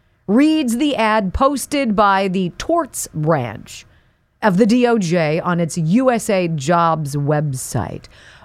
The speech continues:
Oh, they're getting ready. The recruitment drive comes on the heels of a little-noticed lawsuit filed in Louisiana last month by six vaccine-injured plaintiffs against the federal government.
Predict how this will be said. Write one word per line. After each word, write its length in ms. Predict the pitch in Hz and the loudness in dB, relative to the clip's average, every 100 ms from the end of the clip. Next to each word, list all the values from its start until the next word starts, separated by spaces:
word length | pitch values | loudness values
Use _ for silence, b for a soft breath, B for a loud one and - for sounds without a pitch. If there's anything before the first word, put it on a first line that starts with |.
| _ | _
Oh, 180 | 202 208 | 2 4
they're 180 | 202 214 | 4 2
getting 400 | 196 196 180 160 | 2 2 0 0
ready. 500 | 165 143 110 - - _ _ _ _ _ _ _ _ 180 | 0 0 -2 -8 -20 _ _ _ _ _ _ _ _ 0
The 140 | 254 | 2
recruitment 560 | 262 - 370 269 330 233 | 2 0 -2 0 -4 -2
drive 320 | 269 262 220 | 0 -2 -4
comes 460 | 285 285 285 269 | -6 -4 -4 -2
on 120 | 277 254 | 0 0
the 60 | |
heels 500 | 247 240 226 220 208 | -4 -2 2 2 2
of 80 | 208 | 0
a 40 | |
little-noticed 760 | 214 294 339 277 220 208 196 - | -2 0 0 2 2 2 0 -2
lawsuit 760 | 170 185 202 202 - 127 110 - | 0 4 4 2 -4 -6 -6 -4
filed 340 | 170 175 180 | -2 0 -2
in 120 | 175 | -2
Louisiana 680 | 170 185 185 170 165 156 147 | -2 0 0 0 -2 -2 -4
last 400 | 139 143 - 151 | -4 -4 -4 -6
month 360 | 131 - 123 - _ b b b b | -6 -6 -12 -16 _ b b b b
by 120 | 185 175 | -2 -2
six 380 | - 247 254 | 0 -2 0
vaccine-injured 840 | 170 202 196 - 214 208 190 196 165 | 0 0 0 0 0 0 0 -2 -2
plaintiffs 420 | 214 208 220 214 | -2 -2 -2 -2
against 300 | 185 190 185 | 0 0 0
the 80 | 190 | -2
federal 300 | 170 156 156 | -2 0 0
government. 640 | 151 135 120 87 - - | 0 -2 -2 -6 -10 -16